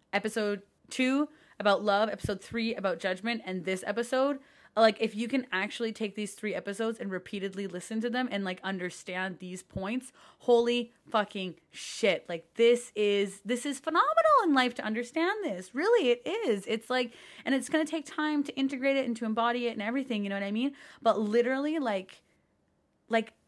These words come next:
catch your mind. Catch your mind's bullshit. Catch your mind's screen,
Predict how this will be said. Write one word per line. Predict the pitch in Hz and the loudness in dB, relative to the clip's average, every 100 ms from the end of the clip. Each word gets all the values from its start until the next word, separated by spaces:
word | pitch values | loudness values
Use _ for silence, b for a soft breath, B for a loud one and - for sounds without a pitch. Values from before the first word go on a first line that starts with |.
| - | -10
catch | - 285 285 | 0 0 0
your | 294 254 | -2 0
mind. | 220 202 175 175 - | 2 0 -2 -8 -6
Catch | - 262 311 | -2 0 2
your | 302 | 2
mind's | 254 233 233 220 | 2 2 -2 -4
bullshit. | 202 208 - 269 285 B B B | -4 -4 -4 -8 -8 B B B
Catch | - 226 277 | -4 -4 -2
your | 269 | 0
mind's | 233 220 220 - _ | 0 0 -2 -6 _
screen, | - - - - 208 202 233 233 | -20 -18 -14 -8 -6 -4 -4 -6